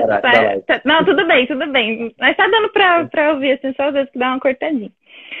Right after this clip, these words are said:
Speaker 2: É... Ah, ó, o Arlen mandou aqui uma coisa que eu tinha pensado em perguntar. Vou adiantar, então, a
Speaker 1: Ah, tá.
Speaker 2: pergunta. É... Se for possível, dar uma dica de aquecimento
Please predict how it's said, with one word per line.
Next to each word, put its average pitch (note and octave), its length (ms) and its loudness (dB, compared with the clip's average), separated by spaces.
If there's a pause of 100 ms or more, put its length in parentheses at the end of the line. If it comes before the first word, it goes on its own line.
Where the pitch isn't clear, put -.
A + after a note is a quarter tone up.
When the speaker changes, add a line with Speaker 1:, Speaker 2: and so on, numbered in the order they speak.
(260)
Speaker 2:
É... A#3+ 640 4
Ah, G4+ 440 2
ó, G4 80 4
o F4 40 4
Arlen F#4 280 2
mandou E4+ 320 -2
aqui E4 200 -6
uma D#4+ 220 -2
coisa D#4 300 0
que - 100 -4
eu D#4 200 2 (140)
tinha C#4 160 -4
pensado B3 420 -2
em A#3 80 -4
perguntar. A#3+ 440 -2
Vou C4+ 100 0
adiantar, D4 460 0
então, A#3+ 240 -4
a - 140 -14
Speaker 1:
Ah, A3 40 -16
tá. - 20 -16
Speaker 2:
pergunta. G3 520 -4
É... G#3+ 760 4 (400)
Se - 80 -20
for E4+ 160 0
possível, D#4+ 480 -2
dar D#4 140 4
uma D#4 220 2
dica D4 240 -2
de C#4+ 80 0
aquecimento D#4 880 0